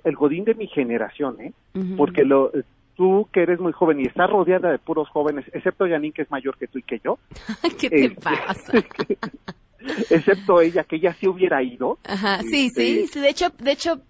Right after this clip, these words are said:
Speaker 2: intentó pedir el día, pero
Speaker 1: intentó
Speaker 2: no.
Speaker 1: pedir el
Speaker 2: <laughs>
Speaker 1: día, sí, no, no, me dijo, "Veme reportando, mi Sergio, por favor", me decían, este, "te voy a enseñar en Twitter para que veas que no te miento", ¿eh?
Speaker 2: Ok. <laughs>
Speaker 1: Este, ella que sí es del, eh, este, de vanguardia envejecida, que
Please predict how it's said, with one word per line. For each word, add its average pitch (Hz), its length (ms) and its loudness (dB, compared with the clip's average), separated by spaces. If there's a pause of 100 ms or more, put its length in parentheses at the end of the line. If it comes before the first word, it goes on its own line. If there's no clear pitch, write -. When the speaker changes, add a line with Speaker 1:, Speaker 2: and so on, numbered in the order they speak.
Speaker 2:
intentó 214 460 -6
pedir 220 240 0
el 214 160 0
día, 208 320 2
pero 165 200 6
Speaker 1:
intentó 185 160 6
Speaker 2:
no. 202 40 2
Speaker 1:
pedir 233 340 6
el 247 120 2
Speaker 2:
<laughs> 196 80 -6
Speaker 1:
día, 214 200 0
sí, 214 100 -8
no, 233 160 0
no, 226 140 -2
me 190 100 -2
dijo, 208 440 -6
"Veme 240 260 0
reportando, 180 800 -10
mi 143 80 -14
Sergio, 151 280 -8
por 139 200 -12
favor", 135 420 -6
me 131 80 -6
decían, 120 400 -4
este, 185 320 -6
"te - 0 - (100)
voy 175 120 4
a - 20 4
enseñar 226 200 -4
en 202 60 -12
Twitter 165 260 0
para 127 140 -6
que 131 80 -2
veas 135 140 0
que 170 80 -6
no 151 100 -6
te 147 120 -6
miento", 113 240 -10 (100)
¿eh? 196 120 -2 (320)
Speaker 2:
Ok. 285 300 -4
<laughs> - 40 -20
Speaker 1:
Este, 151 480 4 (120)
ella 233 280 2
que - 140 -4
sí 185 140 0
es 180 80 0
del, 135 380 0
eh, 107 400 -6 (300)
este, - 180 -4
de 107 80 0
vanguardia 123 420 4
envejecida, 127 680 -6 (840)
que 127 460 2